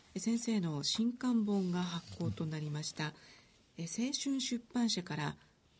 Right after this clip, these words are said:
大切な人ががんになった時、生きる力を引き出す寄り添い方、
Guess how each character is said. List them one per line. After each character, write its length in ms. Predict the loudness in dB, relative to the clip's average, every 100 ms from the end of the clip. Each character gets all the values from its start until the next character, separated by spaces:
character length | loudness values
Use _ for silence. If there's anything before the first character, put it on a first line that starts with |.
| -20 -20 -16 -4
大 200 | -2 0
切 240 | -2 -2
な 100 | -2
人 240 | -2 2
が 120 | 2 4
が 180 | 4
ん 80 | 6
に 100 | 6
な 120 | 6
っ 20 | 2
た 160 | -2
時、 400 | -4 -4 -2 -2 -2
生 100 | -2
き 140 | 0 0
る 140 | 2
力 440 | 0 0 0 0 0
を 80 |
引 60 | -4
き 140 | -8 -2
出 120 | -2
す 240 | 0 -2 -4 -12 _ -4
寄 100 | 2
り 160 | 2
添 260 | 2 2 2
い 60 | 0
方、 380 | -4 -6 -6